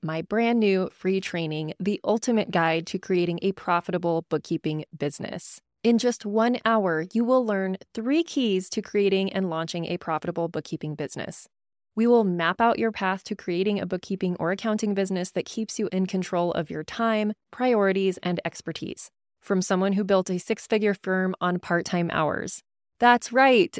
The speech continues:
You can stay in control of your time, keep family as your priority, and serve your clients well. It just takes a little strategy up front,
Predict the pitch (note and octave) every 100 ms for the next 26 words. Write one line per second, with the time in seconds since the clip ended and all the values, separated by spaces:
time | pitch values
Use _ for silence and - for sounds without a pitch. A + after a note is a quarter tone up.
0 | - F#3+ G3+ - F3+ F#3+ G#3 B3 B3+ B3
1 | A#3+ A3+ A3 A3 G#3 G3 F#3 F#3 - C#4
2 | C#4 A3+ F#3+ F#3 F3+ E3+ F3+ E3+ F3 E3+
3 | E3 E3 E3 - F3 F#3 - D#3+ E3 D#3+
4 | - D#3 D#3+ E3 D3+ D#3 C#3 - F3+ _
5 | _ _ - B3 - C4+ - C4 B3+ -
6 | - E3 F3+ G3+ G3+ G3+ F#3+ F#3 F#3+ F3
7 | - F3 F3